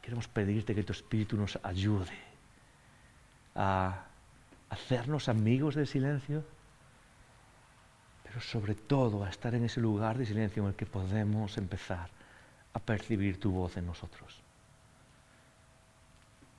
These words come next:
Gracias por guiarnos en medio de todo esto. Señor, quiero pedirte especialmente por las personas aquí que quizás están sufriendo, llevan esa carga de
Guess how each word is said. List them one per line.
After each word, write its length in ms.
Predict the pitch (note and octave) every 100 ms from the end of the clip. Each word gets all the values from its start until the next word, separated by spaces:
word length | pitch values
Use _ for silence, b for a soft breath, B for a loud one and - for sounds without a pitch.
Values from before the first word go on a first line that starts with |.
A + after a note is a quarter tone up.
| - A2+
Gracias 440 | A2+ G#2 A#2+ G2+
por 340 | - G#2 G2 F#2 - - - - - -
guiarnos 880 | G2 G2+ A2+ A#2 G2 F#2+ G#2 - - - - - - - A2+
en 80 |
medio 220 | G#2 A2 G#2
de 60 |
todo 280 | G2+ G#2 G#2
esto. 260 | G2+ - F#2 - - B B B B B B B B - -
Señor, 160 | C3+ A#2+
quiero 180 | D3
pedirte 280 | C#3+ C3 C3
especialmente 500 | B2+ - B2+ B2 B2+
por 140 | B2 A#2+
las 120 | G#2
personas 760 | - G2+ - B2 B2 A#2+ A2+
aquí 280 | A2+ - A#2+
que 260 | A#2 G#2 G2+
quizás 200 | A2+ B2+
están 180 | C3+ C3
sufriendo, 760 | G#2+ - A2+ A#2+ A#2+ A#2 A#2+ A#2+ B B B B B
llevan 220 | C3 B2+
esa 180 | A2+ G#2+
carga 800 | - - C3 C3 B2 C3 B2 A#2+ B B B B B -
de 360 | A#2 G#2+ G#2